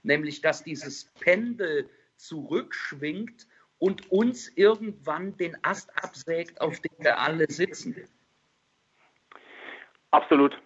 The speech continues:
Speaker 2: ja. Also ich, ähm, möchte hier was reinwerfen in die Runde. Ich versuche immer, ähm, ja, so konkret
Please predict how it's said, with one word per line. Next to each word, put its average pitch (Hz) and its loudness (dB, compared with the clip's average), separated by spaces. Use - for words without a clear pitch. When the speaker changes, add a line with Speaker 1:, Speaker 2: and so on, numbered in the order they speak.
Speaker 2:
ja. 127 6
Also 143 6
ich, - 0
ähm, 143 8
möchte 147 0
hier 180 6
was 170 6
reinwerfen 170 4
in 156 2
die 156 2
Runde. 170 4
Ich 135 -4
versuche 170 2
immer, 170 6
ähm, 139 6
ja, 151 4
so 147 0
konkret 170 2